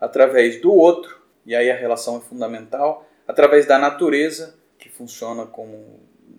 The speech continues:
é, é, espelho direto, através de sonhos, de sincronicidade, de criatividade, de sintoma e de outros elementos aos quais o, o self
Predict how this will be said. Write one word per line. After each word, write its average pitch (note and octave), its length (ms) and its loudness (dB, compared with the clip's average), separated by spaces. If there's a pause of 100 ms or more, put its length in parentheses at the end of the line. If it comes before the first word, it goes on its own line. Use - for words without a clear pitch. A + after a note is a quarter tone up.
(580)
é, F#2+ 480 -12
é, - 20 -12
espelho C#3+ 460 -4
direto, B2+ 560 -2 (200)
através B2 1160 2 (220)
de - 100 -20
sonhos, F#3 920 -8 (200)
de B2 80 -20
sincronicidade, D3+ 1160 -4
de - 120 -20
criatividade, B2 840 -8
de - 80 -20
sintoma C#3 560 -10
e B2 60 -12
de B2 160 -16
outros D#3+ 400 -6
elementos C3 720 -12 (240)
aos A#2+ 280 -4
quais C3 800 -2 (260)
o, B2 340 -10
o A#2+ 40 -10
self - 440 2